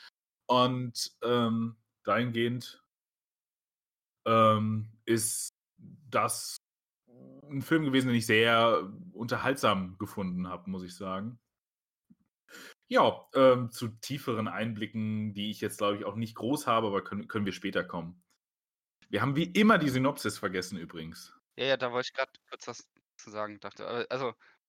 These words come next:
Speaker 2: falls jemand diesen Film eh noch nicht kennt, ähm, was jetzt vielleicht gar nicht so wahrscheinlich ist, das ist ja von den, ich glaub,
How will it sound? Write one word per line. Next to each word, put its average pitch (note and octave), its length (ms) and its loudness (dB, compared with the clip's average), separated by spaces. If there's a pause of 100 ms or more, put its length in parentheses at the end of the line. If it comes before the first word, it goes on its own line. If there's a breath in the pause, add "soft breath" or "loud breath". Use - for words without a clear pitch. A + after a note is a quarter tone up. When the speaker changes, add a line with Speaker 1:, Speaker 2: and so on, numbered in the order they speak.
(640)
Speaker 2:
falls - 460 -6
jemand A#2 380 -8
diesen G#2+ 140 -18
Film - 220 -14
eh A#2 60 -14
noch G#2 160 -10
nicht A2 180 -20
kennt, G#2+ 420 -16
ähm, G2 300 -16
was - 160 -20
jetzt - 220 -20 (400)
vielleicht G#2 200 -20
gar G2+ 80 -16
nicht G2 140 -18
so G2 140 -20
wahrscheinlich F#2+ 380 -16
ist, - 200 -20 (420)
das - 200 -20
ist - 120 -14
ja A2 100 -6
von A2 280 -14
den, G#2+ 260 -10
ich G#2 80 -20
glaub, - 140 -10